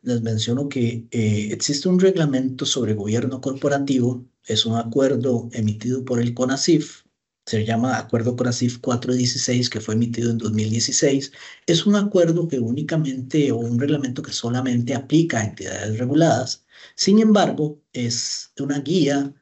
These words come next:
para todas aquellas empresas que quieran establecer un marco de gobierno corporativo, porque co-, presenta todos los diferentes elementos que se deben tomar en cuenta a la hora de definirlo de acuerdo con los principios establecidos por la ocde.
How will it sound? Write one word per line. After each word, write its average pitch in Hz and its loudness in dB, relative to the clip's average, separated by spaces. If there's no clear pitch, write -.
para 110 -2
todas 127 -4
aquellas 151 -4
empresas 139 -4
que 117 -6
quieran 123 -4
establecer 113 -4
un 123 4
marco 127 -2
de 104 0
gobierno 107 -2
corporativo, 147 2
porque 180 4
co-, 185 0
presenta 165 0
todos 190 4
los 190 2
diferentes 160 0
elementos 143 0
que - -6
se 123 -2
deben 143 0
tomar 139 0
en 139 0
cuenta 135 -2
a 127 -2
la 113 0
hora 117 0
de 131 2
definirlo 131 2
de 147 2
acuerdo 147 4
con 175 0
los 180 -2
principios 160 -2
establecidos 101 -6
por 117 -2
la 139 4
ocde. 196 0